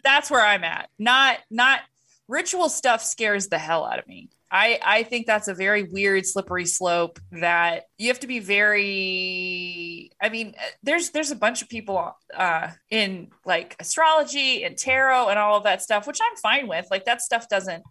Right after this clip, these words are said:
freak me out. But there's always these, like, rituals and things like this suggested that I, it starts to get a little scary, in my opinion, where I'm like, "That seems like you're getting involved in some stuff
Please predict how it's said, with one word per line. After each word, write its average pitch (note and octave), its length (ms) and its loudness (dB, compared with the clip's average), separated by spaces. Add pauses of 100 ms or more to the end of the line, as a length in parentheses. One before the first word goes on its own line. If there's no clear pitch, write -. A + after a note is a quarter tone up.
(240)
freak F#3+ 280 -6
me E3+ 140 -6
out. D#3 300 -2 (100)
But A#3+ 140 -4
there's C#4 180 0
always E4+ 280 4
these, B3+ 200 -8
like, F#3+ 320 0
rituals D#4 540 -2
and D4+ 120 -6
things C#4+ 240 -4
like D4 180 0
this D4 200 -4
suggested C#4 640 -2 (120)
that - 220 0
I, G#3 360 2
it G#3+ 180 -10
starts D#4+ 340 -2
to C4+ 80 -4
get A3 320 2
a G3 60 -2
little F#3+ 280 -2
scary, D3+ 680 -4
in E3+ 120 -10
my D3 140 -10
opinion, - 480 -10 (100)
where F#3 120 -2
I'm G3 140 2
like, F#3+ 260 0
"That F#4 220 0
seems A#3 360 -10
like E3+ 340 2
you're F3+ 140 -4
getting D#3+ 200 -6
involved D#3 420 -4
in D#3+ 100 -10
some D3+ 160 -14
stuff - 380 -4